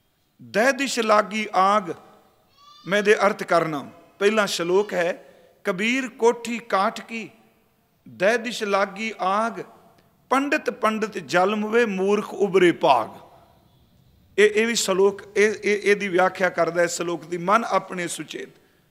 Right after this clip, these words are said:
ਮੰਨ ਲਓ ਇੱਕ ਲੱਕੜ ਦਾ ਕੋਠਾ ਹੈ, ਮੈਂ ਅੱਗੇ ਭਾਵ ਅਰਥ ਕਰਨਾ ਇਹਦੇ। ਉਸ ਲੱਕੜ ਦੇ ਕੋਠੇ ਵਿੱਚ ਪੰਡਿਤ ਵੀ ਨੇ ਤੇ ਮੂਰਖ ਵੀ ਨੇ।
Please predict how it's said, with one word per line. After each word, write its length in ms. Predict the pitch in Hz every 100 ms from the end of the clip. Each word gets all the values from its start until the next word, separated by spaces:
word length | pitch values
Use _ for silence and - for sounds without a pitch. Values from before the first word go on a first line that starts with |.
| _ _ _ _ -
ਮੰਨ 240 | 220 254
ਲਓ 100 | 254
ਇੱਕ 160 | 254 226
ਲੱਕੜ 480 | 180 175 175 220 220
ਦਾ 160 | 214
ਕੋਠਾ 460 | 196 185 196 180 - -
ਹੈ, 80 | - _ _ _ _ -
ਮੈਂ 220 | 196 -
ਅੱਗੇ 220 | 180 214
ਭਾਵ 360 | 214 196 160 180
ਅਰਥ 180 | 190 170
ਕਰਨਾ 360 | 180 156 156
ਇਹਦੇ। 220 | 139 107 - _ _ _ _ _ _ _ _ -
ਉਸ 220 | 254 254
ਲੱਕੜ 460 | 208 180 190 233 247
ਦੇ 200 | 208 233
ਕੋਠੇ 400 | 233 220 226 226
ਵਿੱਚ 200 | 220 -
ਪੰਡਿਤ 480 | - 190 185 208 220
ਵੀ 160 | 202
ਨੇ 200 | 147 139 117 _ _ _ _ _ _ _ _ -
ਤੇ 100 | 196
ਮੂਰਖ 380 | 180 175 170 185
ਵੀ 140 | 196
ਨੇ। 160 | 180